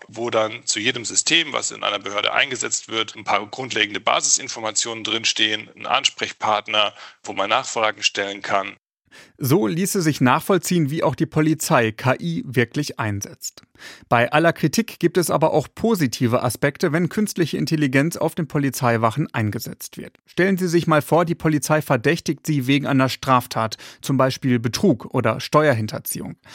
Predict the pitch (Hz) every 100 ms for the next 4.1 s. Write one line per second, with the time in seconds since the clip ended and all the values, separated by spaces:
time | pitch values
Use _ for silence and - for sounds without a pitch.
0 | - - 151 147 175 - 214 185 156 165
1 | 143 135 190 190 - 156 156 123 156 185
2 | 208 - 170 165 - 160 - - 123 139
3 | 135 170 - 113 104 107 104 - 117 -